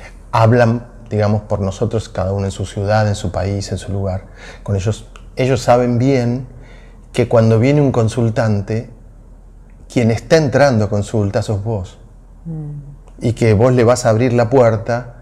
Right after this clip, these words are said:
Speaker 1: a tu versión de vos que te viene a sanar una parte tuya. Por eso hay tanto amor en una consulta de Humano
Speaker 2: Mm.
Speaker 1: Puente, porque ¿cómo vas a recibir,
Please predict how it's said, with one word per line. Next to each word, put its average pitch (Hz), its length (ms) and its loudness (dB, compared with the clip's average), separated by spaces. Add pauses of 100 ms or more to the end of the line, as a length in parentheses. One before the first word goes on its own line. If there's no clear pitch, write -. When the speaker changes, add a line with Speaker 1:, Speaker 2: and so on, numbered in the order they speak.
(340)
Speaker 1:
a 113 220 -4
tu 117 160 -2
versión 147 840 0
de 139 120 2
vos 135 460 2
que 123 140 -2
te 117 220 0
viene 147 380 2
a 147 60 -4
sanar 123 380 -2
una 123 180 -4
parte 110 240 -4
tuya. - 320 -8 (720)
Por 135 160 6
eso 131 560 4
hay 139 120 -2
tanto 120 300 2
amor 120 280 4
en 107 60 0
una 104 120 0
consulta 98 380 -4
de 101 80 0
Humano 98 180 -4
Speaker 2:
Mm. 90 60 -2
Speaker 1:
Puente, 87 340 -2
porque 82 340 -6
¿cómo 120 240 -4
vas 117 160 0
a 113 60 -4
recibir, 104 560 -4